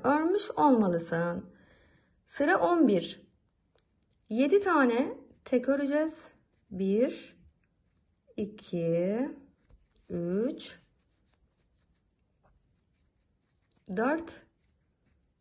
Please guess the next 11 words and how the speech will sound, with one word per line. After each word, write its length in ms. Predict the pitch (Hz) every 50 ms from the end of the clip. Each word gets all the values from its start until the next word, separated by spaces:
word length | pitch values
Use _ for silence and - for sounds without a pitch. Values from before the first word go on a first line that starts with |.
| _ _ _ _ _ _ _ _ -
beş, 520 | 185 202 233 - - - - - - - - _ _ _ _ _ _ _ _ _ _ _ _ _ _ _ _ _ _ _ _ _ -
altı, 640 | 247 262 294 320 320 330 - - 233 220 240 - - - - _ _ _ _ _ _ _ _ _ _ _ _ _ _ _ -
yedi, 800 | 254 247 269 285 269 - 190 190 190 190 196 226 269 370 - - - - _ _ _ _ _ _ - 240
bir 260 | 240 294 370 403 -
tane 500 | - 370 339 - 262 247 240 269 - - - - - _ _ _ _ _ _ _ _ _ _ _ _ _ _ _ _ _ -
azaltıyorum. 1120 | 285 294 254 226 220 202 196 190 - - 185 180 180 175 185 220 247 311 - - - - _ _ _ _ _ _ _ _ _ _ _ _ _ _ _ _ _ _ _ _ _ -
Yedi 360 | 269 302 349 339 339 330 339
tane 380 | - 226 208 202 226 269 311
tek 220 | - 294 254 - -
örüyorum. 600 | 190 175 175 170 160 - 170 175 185 - - - _ _ _ _ _ _ _ _ _ -
Bir, 460 | 208 247 226 208 - - - -